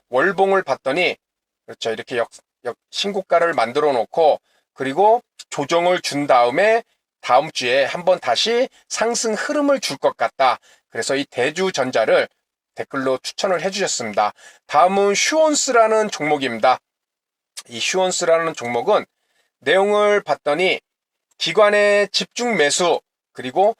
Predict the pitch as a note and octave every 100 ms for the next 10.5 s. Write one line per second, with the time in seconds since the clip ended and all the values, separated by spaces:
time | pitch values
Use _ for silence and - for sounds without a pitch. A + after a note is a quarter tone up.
0 | _ - A3 B3 B3+ B3 A3 C3 D3+ C#3
1 | G#3+ D3 F3+ G3 F#3 F#3 - F#3 A3+ A#3
2 | C4+ C4 B3 - C#3+ D#3 D3+ - _ _
3 | _ _ _ _ F#3 G#3+ A3 A3+ - A3
4 | G#3+ G3+ D#3 G#3 A#3 G#3+ A3 C#3 D3+ E3
5 | E3+ - A#2 C3+ B2+ A#2 F3+ D#3 - _
6 | _ _ - - - C#4 D4 C#4 G#3 G3
7 | G#3 C3 - - B2 D3+ G3 F#3+ G#3 G3
8 | F3+ D#3 C3 E3+ E3+ G#2 _ _ _ _
9 | - C3+ C3 A#2+ C3+ D3+ - G#3 G3 -
10 | F3+ E3+ - A3+ A#3+